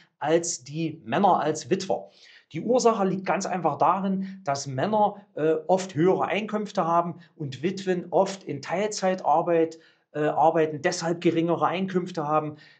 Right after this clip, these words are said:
äh, neben der Witwenrente Kindererziehung machen oder Angehörige pflegen.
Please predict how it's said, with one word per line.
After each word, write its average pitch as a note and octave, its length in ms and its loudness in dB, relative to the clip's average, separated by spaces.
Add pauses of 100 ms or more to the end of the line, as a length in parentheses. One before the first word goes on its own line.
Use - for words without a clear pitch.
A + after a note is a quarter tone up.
äh, C#3+ 340 0
neben D#3+ 420 -2
der D3+ 180 2
Witwenrente D#3 560 -2
Kindererziehung F3 760 -2
machen D3+ 400 -4
oder F3 640 2
Angehörige D3 800 0
pflegen. E3 560 -4